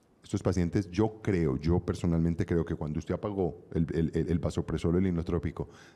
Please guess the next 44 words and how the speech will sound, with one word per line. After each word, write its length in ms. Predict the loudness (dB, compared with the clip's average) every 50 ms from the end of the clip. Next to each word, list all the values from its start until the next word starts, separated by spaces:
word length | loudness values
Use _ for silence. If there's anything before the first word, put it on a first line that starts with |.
| _ _
eh, 300 | -6 -4 -2 -2 -2 -4 -4
antes 340 | -4 -4 -4 -4 -4 -2 -2
de 120 | 0 0
llevarlo 580 | 2 2 2 2 2 2 2 2 0 0 0 0
a 80 | 0 0
la 120 | 2 2
unidad, 420 | 2 0 0 0 2 2 0 0 -2 -6
ese 120 | -6 -6
paciente 460 | -4 -6 -6 -6 -6 -6 -6 -6 -4 -2
no 260 | 0 0 2 2 0
es 160 | 0 -2 -2
una 120 | -2 -4 -4
salida 380 | -2 -2 -2 -2 -2 -2 -2
difícil 400 | -4 -4 -4 -6 -8 -4 -4 -2
de 80 | -2 -2
bomba, 300 | -4 -4 -6 -6 -8 -8 -10
pues, 160 | -10 -14 -12
pe-, 180 | -12 -12 -12 -10
con 180 | -10 -10 -10
toda 180 | -8 -8 -10 -8
seguridad. 460 | -8 -10 -12 -10 -12 -14 -14 -16 -20 -20 -20 -20 -20 -6 0
Pero 160 | 4 6 6
digamos 280 | 8 8 6 4 2 2
que 140 | 2 4 4
en 100 | 6 6
aras 300 | 6 6 6 4 4 4
de 100 | 2 2
tener 300 | 2 2 2 2 2 2
una 160 | 4 4 4
definición 600 | 2 2 2 2 2 2 0 0 -2 -2 0 0
estándar 480 | -2 -2 0 0 2 2 2 0 0
para 160 | 0 0 -2 0
todo 160 | 2 0 0
este 160 | 2 0 -2
tipo 280 | 0 0 0 0 0 0
de 80 | 0
cosas, 260 | 0 -2 -4 -4 -6
pues 160 | -6 -4 -4 -2
debemos 320 | 0 0 0 -2 -2 -2
aceptar 420 | -2 -2 -2 -2 -2 -2 -4 -4 -4 -8 -20 -20 -20 -8 -4
lo 120 | -4 -2 2
que 100 | 4 4
de 140 | 6 6
nuevo 320 | 6 4 4 2 2 -2